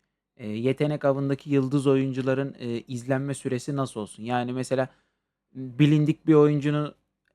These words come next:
tüm dünya biliyor değil mi? Burada hemen bunu anında olarak da seçebilirsiniz. Burada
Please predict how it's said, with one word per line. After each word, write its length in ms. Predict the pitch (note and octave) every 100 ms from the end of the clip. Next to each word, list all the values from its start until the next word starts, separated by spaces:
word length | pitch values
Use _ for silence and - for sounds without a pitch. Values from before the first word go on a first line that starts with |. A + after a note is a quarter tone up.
| _
tüm 260 | - E3+ C3+
dünya 420 | A#2 A#2 D3 C#3
biliyor 300 | C#3 C3 G#2+
değil 100 | B2
mi? 140 | G2+ G#2
Burada 280 | C3+ C3+
hemen 440 | C#3 C#3+ C3 B2+ B2
bunu 240 | C3 C#3 -
anında 540 | A#2+ A#2+ B2+ C3 C3
olarak 440 | B2+ B2 B2 B2+
da 60 | A#2
seçebilirsiniz. 840 | - G#2+ G#2+ F#2 F#2 - A#2 A2+
Burada 320 | B2 A#2+ B2